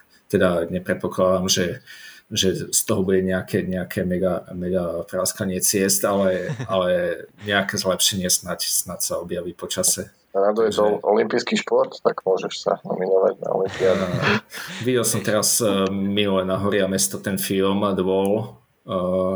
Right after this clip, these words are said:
Speaker 1: čo tam bol vlastne, eh, ako story tých, eh,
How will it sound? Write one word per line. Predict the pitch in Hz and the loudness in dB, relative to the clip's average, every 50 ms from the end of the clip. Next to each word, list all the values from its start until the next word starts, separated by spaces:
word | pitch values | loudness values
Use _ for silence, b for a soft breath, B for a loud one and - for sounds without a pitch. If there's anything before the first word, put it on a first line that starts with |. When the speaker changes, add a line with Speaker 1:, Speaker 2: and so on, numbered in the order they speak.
| 95 98 - | -4 -8 -10
Speaker 1:
čo | _ - - 90 | _ -10 -10 -6
tam | - 95 92 87 | -4 -4 -4 -2
bol | 87 85 87 | -2 -2 -2
vlastne, | 87 87 85 - - - 90 87 87 87 85 | -2 0 0 0 0 0 -2 -2 -2 -2 -4
eh, | 85 - _ _ - - 92 82 85 85 85 - - - - | -4 -8 _ _ -10 -6 -4 -4 -4 -4 -6 -8 -12 -16 -20
ako | _ - - 92 | _ -12 -6 -2
story | - - - - 107 98 101 95 | 0 0 2 2 2 4 4 2
tých, | 95 98 - 82 - - - - | 0 -2 -6 -8 -8 -10 -10 -4
eh, | - 90 90 85 85 82 82 85 - | 0 2 2 2 2 0 -4 -6 -8